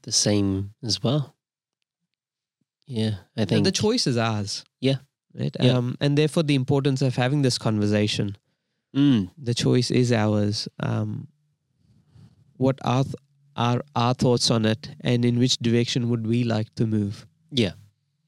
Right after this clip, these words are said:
Speaker 1: Yeah. Changing, changing the narrative of
Speaker 2: Yes.
Speaker 1: society, 'cause I
Speaker 2: Yes.
Speaker 1: also think the same as well when I speak to people or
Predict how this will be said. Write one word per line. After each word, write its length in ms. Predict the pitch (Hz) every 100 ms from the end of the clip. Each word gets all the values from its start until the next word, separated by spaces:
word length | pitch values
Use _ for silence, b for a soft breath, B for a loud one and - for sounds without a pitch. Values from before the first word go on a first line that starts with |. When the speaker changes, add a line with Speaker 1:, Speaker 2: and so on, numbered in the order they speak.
| _ _
Speaker 1:
Yeah. 120 | - - - - _ _ _ _ _ -
Changing, 640 | - 120 107 107 104 127 - _ _ _
changing 360 | - 120 107 101
the 40 |
narrative 680 | 98 101 104 101 98 - - _ _ _ _ _ _ -
of 100 | 117
Speaker 2:
Yes. 120 | 117 107
Speaker 1:
society, 400 | 107 95 101 98
'cause 160 | -
I 80 | 113
Speaker 2:
Yes. 160 | 117 -
Speaker 1:
also 100 | 101
think 280 | 101 98 -
the 100 | -
same 320 | 107 113 98 95
as 160 | 95
well 240 | 107 104 101
when 160 | 98
I 120 | 92 90 B B B B B B -
speak 400 | - - - 107 _
to 380 | - 98 95 95 - _ _ _ _ _ _ _ _ _ -
people 540 | 135 120 127 117 110
or 180 | 95 87